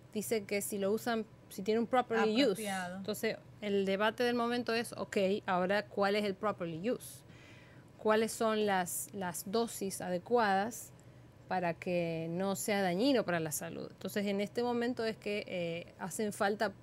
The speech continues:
Speaker 1: realmente mayor investigación para ver si el límite que indica o la forma de preparación que tiene el fabricante realmente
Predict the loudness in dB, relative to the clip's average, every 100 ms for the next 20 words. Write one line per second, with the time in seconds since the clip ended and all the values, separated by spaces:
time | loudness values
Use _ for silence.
0 | -8 -4 -2 0 -2 0 0 0 -4 -2
1 | -2 0 0 -2 0 0 0 0 -2 0
2 | 0 0 0 -2 -6 -14 -20 -20 -20 -20
3 | -14 -8 -4 -2 0 0 0 0 2 2
4 | 2 0 -2 0 0 0 0 0 0 0
5 | 0 -2 -2 -2 -4 -2 -2 -2 -2 -2
6 | -2 -4 -4 -4 -2 -2 -2 -2 -2 -4
7 | -8 -4 -2 -2 -2 -4 -4 -4 -2 0
8 | 2 2 2 2 2 0 -4